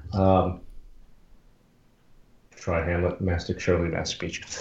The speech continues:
But, you know, everybody's passionate about getting these dirtbags out of here, as, as I am,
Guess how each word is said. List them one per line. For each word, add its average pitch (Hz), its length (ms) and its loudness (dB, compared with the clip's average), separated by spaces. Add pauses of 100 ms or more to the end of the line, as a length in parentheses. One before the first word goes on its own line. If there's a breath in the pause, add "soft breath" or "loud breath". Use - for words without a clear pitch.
(1000 loud breath)
But, 139 580 4
you 160 120 8
know, 127 140 8
everybody's 135 460 4
passionate 104 480 2
about 87 200 0
getting 98 240 0
these 85 160 -6
dirtbags 85 640 0
out 104 220 4
of 80 120 -2
here, 78 300 -2
as, 92 220 -2
as 113 240 4
I 127 240 6
am, 82 320 0